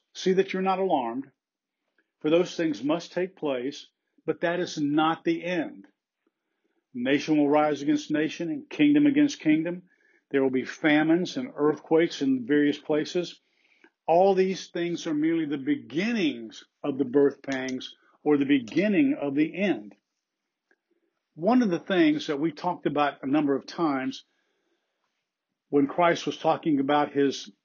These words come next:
death, his imminent death and crucifixion, but, but then his resurrection, his ascension. And the disciples and all those who listened always had this mindset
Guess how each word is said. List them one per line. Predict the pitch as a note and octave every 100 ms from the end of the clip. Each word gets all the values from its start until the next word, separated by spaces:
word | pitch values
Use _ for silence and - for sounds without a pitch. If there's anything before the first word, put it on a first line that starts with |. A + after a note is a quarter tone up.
| _ -
death, | A2 C#3 D3 -
his | D3 D3 D#3 C3 C3
imminent | D#3+ D#3+ D#3 B2+
death | B2 D3 C#3+ D3 -
and | C3+ -
crucifixion, | D#3 D3 C#3+ - D3 C#3+ - C#3 C3+ C3+ _ _ _ _ _ _
but, | D3+ E3+
but | C#3 A#2+ C#3+
then | C#3+
his | C#3 C3
resurrection, | C#3+ C#3 C#3 C3+ D3 D3 D3+ C#3 C#3 C#3+ - _ _ -
his | A#2
ascension. | - - D#3 D3 D#3 D3 C#3+ - _ _ _ _
And | - D#3+ D#3 C#3+ D3
the | D3+
disciples | C#3+ - A3 A#3+ - D#3 C#3+
and | D3+
all | F3+
those | F#3+ F#3
who | - F3
listened | E3+ E3+ D3+ C#3
always | C3+ E3 F3 F3 -
had | E3
this | D3 C#3+ D3
mindset | C3+ D#3 F3+ F3+ C#3+ D3 C#3 C#3